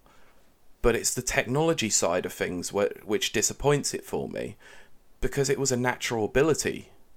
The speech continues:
for Taskmaster throughout the comic run. And it's fanta-, it's fantastically done in the comics. I just think it's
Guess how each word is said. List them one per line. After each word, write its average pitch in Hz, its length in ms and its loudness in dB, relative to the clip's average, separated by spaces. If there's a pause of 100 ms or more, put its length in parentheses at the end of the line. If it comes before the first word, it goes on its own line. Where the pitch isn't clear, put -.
(140)
for 87 460 0 (140)
Taskmaster 87 640 -4
throughout 101 300 0
the - 40 -12
comic 135 360 -2
run. 50 280 -4 (800)
And 160 120 0
it's - 140 -6
fanta-, 170 440 -2
it's 156 180 2
fantastically 202 680 0
done 165 240 4
in 113 80 -2
the 71 80 -2
comics. 78 480 -2
I - 80 0
just 143 240 -2
think 160 200 0
it's - 320 -6